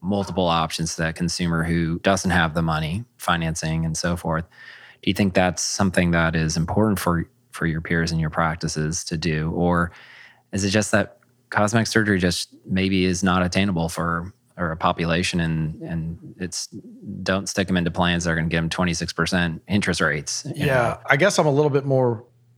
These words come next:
Speaker 2: conservative on that end, that I do feel like people have a personal responsibility for the decisions they make. And, and when we sit down with them, we talk about financing. You know, you might think somebody doesn't have the money, but maybe they just got a settlement. Maybe some family members are gonna give them some money.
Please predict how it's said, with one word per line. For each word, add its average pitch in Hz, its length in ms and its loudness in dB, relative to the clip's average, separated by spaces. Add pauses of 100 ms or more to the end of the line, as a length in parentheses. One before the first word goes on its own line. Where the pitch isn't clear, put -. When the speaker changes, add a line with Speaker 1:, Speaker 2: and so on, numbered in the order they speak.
(220)
Speaker 2:
conservative 127 560 0
on 120 140 2
that 120 200 4
end, 113 300 0
that 117 100 2
I 113 120 2
do 123 180 2
feel 123 180 2
like 110 200 0
people 110 440 -2 (160)
have 110 440 0 (160)
a 117 60 -12
personal 110 440 0
responsibility 101 680 -2
for 98 140 -6
the 104 80 -4
decisions 101 500 -2
they 110 120 -2
make. 107 380 -2
And, 101 180 -2 (320)
and 143 100 4
when 143 140 4
we 147 100 4
sit 147 240 2
down 123 200 4
with 120 60 2
them, 123 100 2
we 117 80 4
talk 123 180 4
about 117 240 2
financing. 113 760 0 (320)
You 123 60 -2
know, 120 80 4
you 117 160 4
might 120 380 0
think 120 160 0
somebody 117 260 2
doesn't 107 200 2
have 110 120 -2
the 113 80 -2
money, 190 240 4
but 120 200 2
maybe 113 200 2
they 110 80 2
just 104 180 0
got 98 140 -2
a 98 40 -2
settlement. 131 460 2
Maybe 107 200 -2
some 101 160 -2
family 117 280 2
members 113 280 2
are 104 40 -2
gonna 113 120 0
give 113 80 0
them 113 80 0
some 120 160 -2
money. 113 220 2